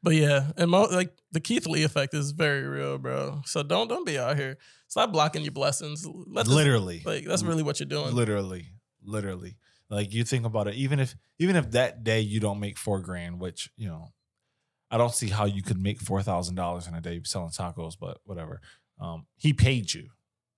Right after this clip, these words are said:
Speaker 2: Like, he paid you to do a certain job, and you took it upon yourself to, like, all right, let's, let's say, let's say there, you know, there was legit com-, miscommunication. She didn't understand. Okay. You told the person ringing up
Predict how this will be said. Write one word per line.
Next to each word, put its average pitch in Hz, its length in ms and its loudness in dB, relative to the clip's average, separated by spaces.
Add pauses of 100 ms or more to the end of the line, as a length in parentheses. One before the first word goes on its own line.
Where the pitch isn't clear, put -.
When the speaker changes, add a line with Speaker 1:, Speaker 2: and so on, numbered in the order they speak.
(420)
Speaker 2:
Like, 95 140 -6
he 131 160 2
paid 139 380 2
you 113 140 6
to 107 120 0
do 104 240 2
a 104 40 0
certain 87 420 -4
job, 85 360 -6 (680)
and 101 260 0
you 107 400 2 (140)
took 113 140 0
it 110 60 2
upon 101 260 0
yourself 92 340 -4
to, - 120 -10 (280)
like, 120 180 0
all 165 80 4
right, 120 280 2
let's, 139 240 2
let's 156 160 2
say, - 240 2
let's 170 180 0
say 180 400 2 (1600)
there, 117 480 4
you 147 100 2
know, 101 160 4
there 113 160 8
was 120 300 8
legit 107 420 2
com-, 113 180 2
miscommunication. 95 720 -2 (140)
She - 180 0
didn't 107 200 4
understand. 98 640 -4
Okay. 104 280 -6 (320)
You 147 200 4
told 165 560 4
the 117 100 0
person 123 540 0
ringing 117 340 0
up 110 220 -4